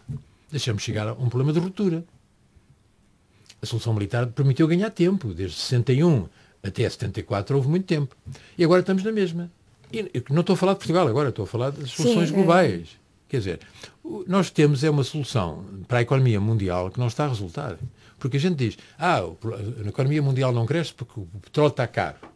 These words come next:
Speaker 1: Agora começamos a dizer que não cresce
Speaker 2: Agora
Speaker 1: porque o petróleo
Speaker 2: desce.
Speaker 1: está barato.
Speaker 2: Pois.
Speaker 1: Quer dizer, isto não faz sentido.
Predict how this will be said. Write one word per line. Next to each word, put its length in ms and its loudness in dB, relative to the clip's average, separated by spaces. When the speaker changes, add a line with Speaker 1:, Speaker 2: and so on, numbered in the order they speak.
Speaker 1:
Agora 220 2
começamos 380 -2
a 60 0
dizer 160 -2
que 60 -8
não 100 -2
cresce 240 -2
Speaker 2:
Agora 100 0
Speaker 1:
porque 60 2
o 20 -2
petróleo 180 6
Speaker 2:
desce. 40 -2
Speaker 1:
está 120 4
barato. 440 4
Speaker 2:
Pois. 120 -2
Speaker 1:
Quer 60 -2
dizer, 140 -4
isto 100 -10
não 80 -8
faz 160 -8
sentido. 400 -10